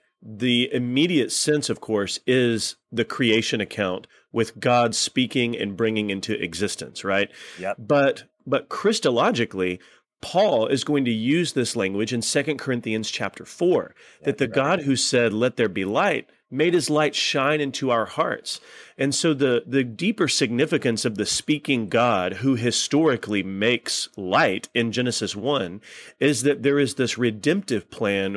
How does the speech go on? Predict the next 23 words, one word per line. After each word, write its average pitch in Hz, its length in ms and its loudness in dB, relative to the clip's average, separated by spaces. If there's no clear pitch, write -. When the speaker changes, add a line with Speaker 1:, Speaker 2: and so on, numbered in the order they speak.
Speaker 1:
where 110 560 4
the 123 260 0
illumined 127 500 2
hearts 123 420 -2
of 98 240 0
sinners, 98 720 -2
uh, 113 360 4
will 117 120 0
be 107 140 0
caught 120 380 0
up 117 180 2
in 110 140 0
this 104 160 -2
gospel 110 520 2
life 98 340 0
that 98 160 0
is 101 240 -4
all 131 340 4
about 90 400 -2
the 107 120 -2
Son. 117 460 0
And 139 200 2
yet, 135 400 2